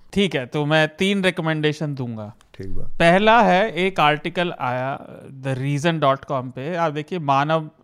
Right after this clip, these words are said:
Speaker 1: प्रवृत्ति कैसी होती है। अमेरिका का है ये, कि पुलिस ने पाँच सौ मील ट्रैवल किया एक छोटी बच्ची का मेमना छीन कर काटने के लिए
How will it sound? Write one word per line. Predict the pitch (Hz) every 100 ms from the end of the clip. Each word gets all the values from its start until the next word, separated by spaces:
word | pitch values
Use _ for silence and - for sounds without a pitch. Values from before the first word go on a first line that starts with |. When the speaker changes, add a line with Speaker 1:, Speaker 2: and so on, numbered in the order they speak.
| _
Speaker 1:
प्रवृत्ति | 147 143 143 -
कैसी | 147 135 - 143
होती | 120 -
है। | 117 151 _ _ _ - -
अमेरिका | 147 165 180 220
का | 208 196
है | 165 147
ये, | 135 220 _ _ _ _ _ _
कि | 160 147 139 -
पुलिस | 170 170 196 220 180
ने | 180
पाँच | 226 170 175 208
सौ | 233
मील | 208 202 214
ट्रैवल | 190 165 185
किया | 185 170 156 180 208
एक | 180 180
छोटी | - 170 165 208
बच्ची | 170 160 - 175
का | 208
मेमना | 190 160 160 165 185 190 - _ _
छीन | - 180 180
कर | 180 185 185
काटने | - - 170 170 202 190
के | 170 147
लिए | 123 113